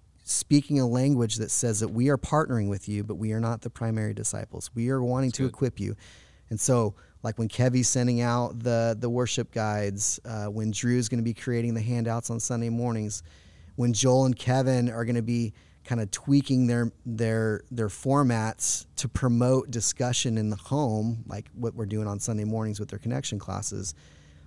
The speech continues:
Speaker 1: those are all things that we're doing kinda behind the scenes to point the discipleship back into the home.
Speaker 2: Mm.
Speaker 1: And then we're all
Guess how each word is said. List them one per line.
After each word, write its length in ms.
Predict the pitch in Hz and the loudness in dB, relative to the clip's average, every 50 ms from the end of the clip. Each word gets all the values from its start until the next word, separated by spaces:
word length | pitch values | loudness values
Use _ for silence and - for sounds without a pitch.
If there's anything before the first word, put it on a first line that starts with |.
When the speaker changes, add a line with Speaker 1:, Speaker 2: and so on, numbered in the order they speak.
| - - | -8 -2
Speaker 1:
those 220 | 123 127 131 131 | 2 2 4 4
are 100 | 139 - | 2 2
all 260 | - 131 131 139 151 | 2 2 4 4 4
things 380 | 147 - - 156 147 147 139 120 | 4 4 2 4 4 4 4 4
that 120 | 131 127 - | 2 0 0
we're 180 | 131 127 123 | 0 0 0
doing 420 | 120 110 120 131 135 135 131 127 123 | 0 2 2 4 4 4 4 4 2
kinda 240 | - 120 117 120 107 | 2 0 0 0 0
behind 440 | 113 113 98 117 123 135 135 135 131 | -2 -4 -4 -2 0 0 2 2 2
the 40 | 120 | 0
scenes 600 | - - 160 160 151 131 120 117 117 113 - - | 0 0 0 2 2 2 2 2 0 -2 -2 -4
to 420 | - - 120 117 113 110 110 104 - - - - - - - - - - - - - | -2 0 0 2 2 0 0 -2 -6 -12 -20 -20 -20 -20 -20 -20 -20 -20 -20 -14 -10
point 380 | - - 143 139 135 127 - - - - - - | -4 0 2 2 2 2 0 -4 -10 -18 -10 -6
the 60 | 131 | -4
discipleship 640 | 113 113 107 - 127 127 123 - 127 - - 120 113 - | -4 -2 0 2 2 2 2 0 -4 -4 -4 -4 -6 -4
back 280 | - 117 113 107 - - | -2 -2 -2 -2 -2 -2
into 160 | 113 110 107 | -4 -4 -4
the 100 | 101 104 | -4 -6
home. 520 | - - - 139 127 110 107 104 104 104 - - 110 | -8 -6 -4 -2 0 0 0 0 -2 -4 -6 -8 -10
Speaker 2:
Mm. 180 | 107 101 95 98 - - - - - - - - | -10 -10 -10 -12 -16 -20 -20 -20 -20 -12 -6 -2
Speaker 1:
And 180 | 117 117 117 113 | 0 2 2 2
then 460 | 113 117 117 117 113 113 113 107 - - - _ - - - _ - | 2 2 2 0 0 0 0 -2 -4 -10 -20 _ -20 -20 -20 _ -10
we're 240 | 117 101 123 123 110 | -4 0 0 0 2
all 400 | 113 139 151 147 135 127 - | 2 4 4 4 4 2 0